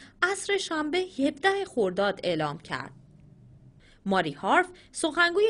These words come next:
وزارت خارجه آمریکا، نیز با تایید این خبر گفت که رایزنی‌ها را ویلیام برنز و وندی شرمن، معاونان جان کری، سرپرستی خواهند کرد. ویلیام برنز در سال دو هزار و سیزده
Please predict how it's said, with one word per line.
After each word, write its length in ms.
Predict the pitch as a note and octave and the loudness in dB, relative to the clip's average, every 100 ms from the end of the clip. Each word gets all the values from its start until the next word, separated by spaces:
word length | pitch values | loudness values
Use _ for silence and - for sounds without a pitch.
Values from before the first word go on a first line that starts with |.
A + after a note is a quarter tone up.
| F4 | 2
وزارت 460 | D4+ D4 D4 D4 | 2 4 2 0
خارجه 520 | C#4+ A#3+ G#3 G#3 D#4+ | -2 0 2 2 2
آمریکا، 480 | C4 F#3+ F3+ F3+ A#3 | 0 0 -4 -2 -2
نیز 280 | F3+ D#3+ D#3+ | -2 -4 -4
با 140 | F#3 | -4
تایید 400 | F3+ G#3+ F#3+ F4+ | 0 0 2 2
این 200 | F#4+ D4 | 2 -2
خبر 340 | - F3 F3+ F3 | -2 -2 0 -2
گفت 360 | F3 A#3+ - | -2 -6 -6
که 180 | - E3+ - - - | -4 -4 -6 -14 2
رایزنی‌ها 720 | B3 E4 E4 F4+ F4+ F4+ G#4 | 6 6 6 4 0 0 0
را 80 | A4 G#4+ | 0 2
ویلیام 380 | F#4 G4+ G4+ F#4 | 2 2 2 0
برنز 300 | C#4+ A#3 C4+ | 0 0 2
و 100 | C4+ C4+ | 0 2
وندی 340 | F4+ G4 G4 | 2 2 0
شرمن، 460 | - G#3 F3+ G3 G#3 - - | 2 0 0 -2 -2 -8 -4
معاونان 540 | A#3+ D#4 D#4 E4+ F4 G#4 A4+ | 2 4 4 2 2 2 2
جان 220 | G#4 B3 A3 | 2 2 0
کری، 280 | A#3+ A#3 | 0 0
سرپرستی 720 | F3 G#3+ E3 F#3 D#3 E3 - D#3+ | 2 0 0 0 -2 -2 -8 -8
خواهند 380 | F3 D#3+ C#3+ | -4 -4 -4
کرد. 340 | - C#3 D2 - - - - | -4 -6 -6 -10 -20 -10 4
ویلیام 400 | E4 F#4 F#4 F4 | 6 6 4 2
برنز 380 | E4+ F#4+ A4 - - - | 2 2 2 -4 -20 -6
در 180 | G#3+ G#3+ | 0 0
سال 360 | - G#3+ A3+ | 0 2 2
دو 160 | A#3 - | 4 2
هزار 340 | F#3+ A3 F3+ | 2 0 0
و 20 | F3+ | 0
سیزده 520 | F3+ F3+ E3+ A3 | -4 -8 0 2